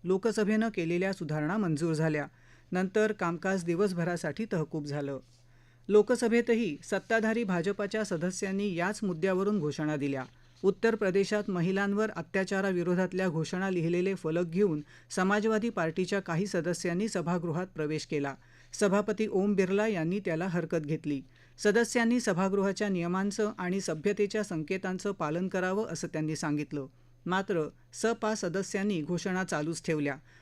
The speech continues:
दरम्यान भाजपाचे खासदारही घोषणा देत होते.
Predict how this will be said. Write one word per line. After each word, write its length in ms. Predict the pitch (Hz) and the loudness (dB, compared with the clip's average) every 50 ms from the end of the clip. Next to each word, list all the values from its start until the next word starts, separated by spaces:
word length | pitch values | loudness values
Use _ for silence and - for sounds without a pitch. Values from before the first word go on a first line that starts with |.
| - - - | -18 -8 -2
दरम्यान 440 | 165 185 196 208 214 220 214 220 226 - | 2 2 4 4 4 2 2 0 -2 -2
भाजपाचे 560 | 190 180 180 175 180 202 - 202 190 - 214 - | 0 0 2 2 2 0 0 -2 -2 -2 -2 -2
खासदारही 540 | - 185 175 147 156 196 190 208 208 190 233 | -2 -2 -2 -2 0 0 0 0 0 0 0
घोषणा 400 | 208 175 175 151 - 170 170 175 | 0 0 -2 -2 -2 -2 0 0
देत 160 | 165 160 160 - | 0 0 -2 -2
होते. 300 | 160 156 - 156 147 139 | -2 -4 -4 -4 -6 -8